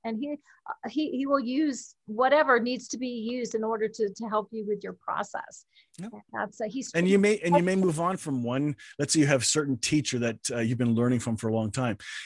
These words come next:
Speaker 2: God will bring you to someone else. And then you might think, "Well, the other one was wrong." No, they weren't wrong. They were speaking to you at that time for your journey. So quit spitting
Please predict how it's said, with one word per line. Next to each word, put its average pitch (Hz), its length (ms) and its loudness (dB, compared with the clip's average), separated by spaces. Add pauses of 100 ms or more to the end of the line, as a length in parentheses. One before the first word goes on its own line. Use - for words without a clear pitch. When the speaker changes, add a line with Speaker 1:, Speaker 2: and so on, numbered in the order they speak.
Speaker 2:
God 107 180 4
will 117 60 4
bring 131 200 6
you 123 40 2
to 135 100 2
someone 151 320 4
else. 170 360 2
And 117 160 2
then 117 120 4
you 117 120 6
might 120 200 2
think, 127 140 -4
"Well, 143 120 2
the 143 100 2
other 175 120 2
one 160 120 0
was 135 120 -2
wrong." 156 300 -2
No, 143 240 2
they 180 120 4
weren't 180 360 -2
wrong. 143 480 0 (340)
They 139 260 4
were 165 160 2
speaking 165 460 -2
to 165 120 -2
you 165 140 0
at 147 220 -2
that 156 200 0
time 147 260 -2
for 151 120 -2
your 131 400 4
journey. 143 360 2
So 117 180 -2
quit 147 240 -4
spitting 147 580 2